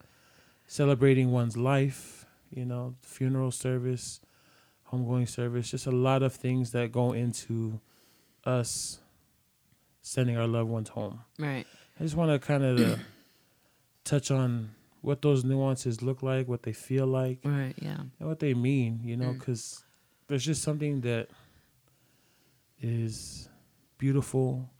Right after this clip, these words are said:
Speaker 1: that is painful, that is draining, and, um,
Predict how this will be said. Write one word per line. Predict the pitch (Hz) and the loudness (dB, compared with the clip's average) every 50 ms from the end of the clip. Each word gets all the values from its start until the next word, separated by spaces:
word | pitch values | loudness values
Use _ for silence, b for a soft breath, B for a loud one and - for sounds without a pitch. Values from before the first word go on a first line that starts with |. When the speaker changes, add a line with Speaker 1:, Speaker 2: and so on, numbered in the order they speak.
| _ b b b b b b b b b b b - - | _ b b b b b b b b b b b -8 -4
Speaker 1:
that | 117 113 | -4 -2
is | 110 107 | -2 -4
painful, | - - - - 127 131 131 - - 123 123 123 123 120 117 | 0 0 2 2 2 0 -2 -2 -4 -4 -2 -2 -2 -2 -2
that | 117 113 110 110 | -2 -2 -2 -2
is | 110 110 104 104 - - _ _ _ _ _ b b b b b b b b b b b b b b b _ | -2 -4 -6 -8 -12 -18 _ _ _ _ _ b b b b b b b b b b b b b b b _
draining, | 120 113 113 123 127 127 131 131 131 131 135 127 127 120 - - - - | -8 -2 0 2 4 4 4 4 2 0 -2 -4 -6 -10 -14 -18 -12 -8
and, | 120 113 117 113 113 110 110 110 110 110 113 117 113 b b b b b b b b b b b b b b b b b b b b b b b b b b b b b _ _ _ _ - - | -6 -4 -4 -2 -4 -4 -4 -6 -8 -10 -10 -12 -14 b b b b b b b b b b b b b b b b b b b b b b b b b b b b b _ _ _ _ -20 -16
um, | - 58 55 55 - - 90 98 104 123 | -14 -14 -14 -14 -14 -16 -16 -16 -18 -20